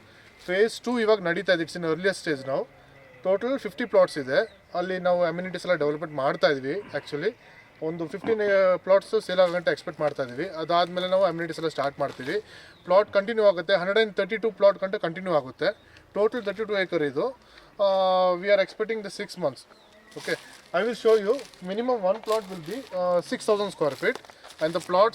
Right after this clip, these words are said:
size, uh, uh, six thousand, uh, to nine thousand square feet up to. Okay, see, this is one two, two plot they have bought. One customer, this is phase two, phase one actually.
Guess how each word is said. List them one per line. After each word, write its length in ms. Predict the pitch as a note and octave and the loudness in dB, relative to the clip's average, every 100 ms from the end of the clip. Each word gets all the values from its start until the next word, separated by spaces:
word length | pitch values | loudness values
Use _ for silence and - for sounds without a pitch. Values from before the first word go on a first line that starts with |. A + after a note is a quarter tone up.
| A3+ | 2
size, 240 | A3 G#3 | 2 0
uh, 380 | G#3 G3 E3 F3 | -2 -2 -2 0
uh, 420 | F3 E3+ E3 D#3+ D#3 - | 0 2 0 -2 -4 -8
six 80 | G#3 - | -10 -2
thousand, 240 | A3+ G#3 F#3+ | -2 -2 -12
uh, 220 | G3+ F3+ E3+ | -8 -4 -4
to 80 | - D#4 - D#3+ | -2 -4 -6 -2
nine 120 | F3 G3+ | -2 -2
thousand 180 | F#3+ F3+ | -6 -4
square 180 | - D#3+ D3+ | 0 0 0
feet 100 | C3+ | -8
up 80 | - D3+ | -8 -10
to. 60 | - - | -14 -14
Okay, 160 | - F#3+ - - - - - - | -10 -10 -10 -20 -20 -20 -20 -12
see, 120 | G3+ E3 | -12 -10
this 80 | G3+ | -12
is 80 | A#3+ A#3+ | -8 -8
one 80 | G#3+ A3 | -8 -6
two, 100 | B3+ - - | -6 -8 -10
two 100 | A#3 B3 | -8 -4
plot 180 | G#3 F3+ | -4 -2
they 80 | E3 E3 | -4 -4
have 100 | C#3 | -2
bought. 240 | C#3 G3 - E3 | -2 -2 -2 -8
One 80 | D#3+ | -4
customer, 300 | D#3+ - E3 D#3+ | -6 -6 -8 -8
this 100 | F3 | -10
is 60 | F3 E3 | -18 -8
phase 180 | F3 G3 G#3 | -6 -6 -8
two, 80 | F#3 | -6
phase 160 | F3+ F#3+ F#3 | -6 -4 -6
one 80 | D#3 | -6
actually. 340 | D3 C#3 D3+ | -8 -12 -10